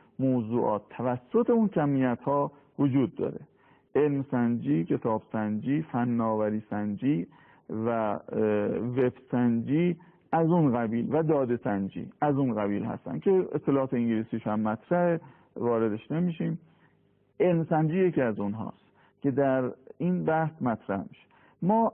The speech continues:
هم از گرایش علمی کتابداری به علم سنجی نزدیک می‌شیم، چون آقای دکتر رو خدمتتون هستیم، و هم از جامعه شناسی هم،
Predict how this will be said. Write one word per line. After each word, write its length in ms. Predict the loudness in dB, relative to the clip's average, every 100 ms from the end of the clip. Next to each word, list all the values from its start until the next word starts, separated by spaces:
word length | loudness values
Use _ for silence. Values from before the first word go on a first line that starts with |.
| -4
هم 360 | -2 0 2
از 380 | 2 0 0 -2
گرایش 520 | 2 2 2 0 0
علمی 440 | -2 0 0 0 -4
کتابداری 760 | -6 -4 -4 -2 0 0 2
به 80 | 2
علم 220 | 2 0 -2
سنجی 340 | -2 -2 0
نزدیک 480 | 0 0 -2 -6 -4
می‌شیم، 300 | -6 -6 -6
چون 340 | -4 -4 -2
آقای 220 | -2 -2 -2
دکتر 240 | -6 -4
رو 120 | -2 -2
خدمتتون 460 | -4 -4 -6 -6
هستیم، 400 | -8 -8 -12 -14 -16 _ _ -2
و 120 | 0
هم 240 | 2 2
از 180 | 0 0
جامعه 380 | 2 2 2 -2
شناسی 800 | -2 -2 0 -2 -4 -2 0 0
هم، 360 | 0 -2 -4